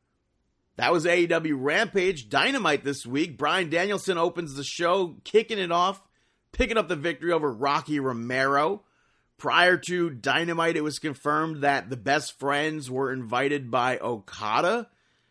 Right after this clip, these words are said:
to join Chaos for some reason. <laughs> I, I don't get it. I think they were all teasing the fact that Okada was gonna be on Dynamite, and then Okada didn't show up on Dynamite.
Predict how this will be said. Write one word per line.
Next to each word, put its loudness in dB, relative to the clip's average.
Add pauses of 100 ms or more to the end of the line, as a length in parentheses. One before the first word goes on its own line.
(300)
to -4
join -2
Chaos -2
for -6
some -6
reason. -8 (1000)
<laughs> -14 (1000)
I, 0
I 0
don't -2
get -4
it. 2 (720)
I -6
think -4
they 2
were 4
all 2
teasing -6
the -8
fact -2
that -2
Okada -2
was -2
gonna -4
be -2
on -2
Dynamite, -2
and -10
then -6
Okada -2
didn't -4
show -2
up -2
on -4
Dynamite. -6